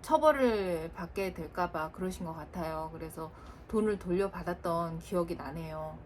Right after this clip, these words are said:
네, 그래서 오늘 참 보면서 '아, 역시 프로는 다르구나.' 그 생각을 했습니다.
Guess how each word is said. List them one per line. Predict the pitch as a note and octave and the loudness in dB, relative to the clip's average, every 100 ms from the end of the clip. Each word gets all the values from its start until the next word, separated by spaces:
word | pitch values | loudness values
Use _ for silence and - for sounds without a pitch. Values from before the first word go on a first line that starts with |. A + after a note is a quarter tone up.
| - | -16
네, | D#3 D3+ - | -16 -14 -14
그래서 | - E3+ D#3+ - - - - | -12 -12 -12 -14 -16 -16 -8
오늘 | F#3 F#3 | -2 -2
참 | F3+ F#3+ | -2 -6
보면서 | F3 F3 E3 E3+ D#3 D3+ - - - - - | -4 -6 -6 -8 -8 -10 -14 -16 -16 -16 -12
'아, | E3 E3 | -8 -8
역시 | D#3+ - E3+ E3+ | -8 -8 -8 -8
프로는 | - D4 C#4+ A#3+ | -2 2 6 4
다르구나.' | - E3 E3 E3 D#3 D3+ D3+ | 4 -6 -6 -6 -6 -8 -10
그 | - | -12
생각을 | - F3+ E3+ F3 | -8 -6 -6 -8
했습니다. | G3+ - G#3+ F3+ D3+ | -8 -8 -8 -8 -10